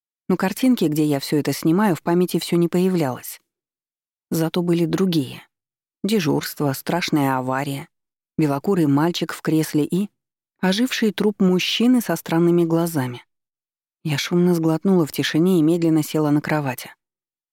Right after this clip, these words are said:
Он же пришел ко мне. Или приснилось все? «Как самочувствие?»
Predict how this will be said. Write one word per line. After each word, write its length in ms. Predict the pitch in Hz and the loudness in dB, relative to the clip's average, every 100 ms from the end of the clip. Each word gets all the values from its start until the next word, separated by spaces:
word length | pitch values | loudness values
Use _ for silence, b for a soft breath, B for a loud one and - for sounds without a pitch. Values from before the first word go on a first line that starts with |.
| _ _ _ - | _ _ _ 0
Он 160 | 147 | 0
же 100 | 143 | 0
пришел 380 | 135 156 - 156 | -2 -4 -2 -4
ко 200 | - 170 | 0 2
мне. 340 | 180 160 - _ _ _ - | 2 2 -2 _ _ _ -8
Или 160 | 139 131 | -6 -4
приснилось 580 | - 139 185 180 143 | -6 -4 0 0 0
все? 280 | - - 120 - _ _ _ _ _ _ _ _ _ - | -4 -12 -12 -16 _ _ _ _ _ _ _ _ _ -8
«Как 220 | 127 120 | -6 -4
самочувствие?» 720 | - 127 123 127 - - - | -2 0 0 -4 -6 -10 -16